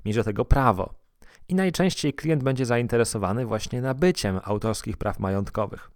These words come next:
Owszem, niekiedy być może będzie wystarczająca dla niego licencja, ale jednak z moich doświadczeń wynika, że większość klientów chciałaby widzieć przeniesienie autorskich praw majątkowych,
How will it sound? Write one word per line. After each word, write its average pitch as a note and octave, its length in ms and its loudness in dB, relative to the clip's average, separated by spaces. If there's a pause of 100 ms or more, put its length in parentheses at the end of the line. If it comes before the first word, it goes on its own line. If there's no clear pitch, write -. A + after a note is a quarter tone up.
(140)
Owszem, C#3 340 0
niekiedy B2+ 540 2
być G#2 220 -6
może A#2+ 280 0
będzie A2+ 460 2
wystarczająca G#2 640 -2
dla G2+ 80 0
niego G2+ 220 0
licencja, G2 640 2 (440)
ale A#2 220 0
jednak C3 320 2
z A2 40 -2
moich A#2 200 2
doświadczeń A2 520 -2
wynika, G#2+ 360 0
że G2 140 0
większość G#2+ 360 -2
klientów G#2 640 0
chciałaby A2 480 2
widzieć G#2+ 340 0 (240)
przeniesienie G#2 640 0
autorskich F#2+ 420 -4
praw F#2 180 -4
majątkowych, F#2 760 -2